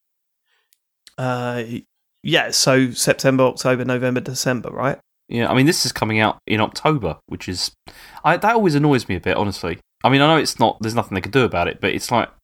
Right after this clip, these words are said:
Speaker 2: the way, you know, like, the new football season starts, then you've gotta wait about two months before there's a new
Speaker 1: <laughs>
Speaker 2: version.
Speaker 1: You've gotta play, uh, like, you, you're gonna be playing, uh, fifa twenty-one, going, "Oh, just,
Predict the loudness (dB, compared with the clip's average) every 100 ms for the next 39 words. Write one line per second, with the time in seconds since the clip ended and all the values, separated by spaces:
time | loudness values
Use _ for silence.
0 | -20 -20 -20 _ _ _ -2 0 2 2
1 | 2 2 0 2 0 -4 -2 -2 -2 -4
2 | -2 -2 -2 -6 -2 -2 0 0 2 0
3 | -2 -6 -2 -2 -2 -8 -14 -6 -4 -2
4 | -4 -2 -2 -2 0 4 4 6 4 2
5 | 0 0 0 0 2 0 -2 -4 -6 -2
6 | -2 0 -2 0 0 0 -2 -2 0 0
7 | 2 0 0 0 0 0 -2 -2 -2 0
8 | 2 2 0 0 0 2 0 -4 -8 -6
9 | -6